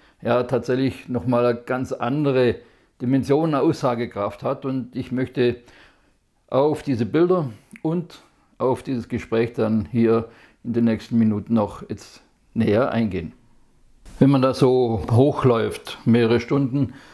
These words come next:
dann läuft man durch, ja, grauen Fels. Das ist ja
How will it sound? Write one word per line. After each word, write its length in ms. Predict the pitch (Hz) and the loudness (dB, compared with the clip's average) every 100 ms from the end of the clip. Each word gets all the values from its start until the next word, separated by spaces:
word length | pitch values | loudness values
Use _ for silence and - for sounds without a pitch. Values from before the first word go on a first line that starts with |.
| - _ | -20 _
dann 480 | - 117 120 120 117 | -2 0 2 2 2
läuft 440 | 120 127 127 - 127 | 2 0 -2 -6 -4
man 260 | 123 123 | -2 0
durch, 240 | 120 120 - - | 0 0 -4 -10
ja, 200 | 127 110 | -10 -8
grauen 400 | - - 117 110 | -10 -4 -2 -2
Fels. 500 | - 107 123 - - _ _ - | -2 -2 -4 -8 -20 _ _ -6
Das 160 | 113 117 | -4 -2
ist 160 | 127 | 0
ja 240 | 131 120 | 2 2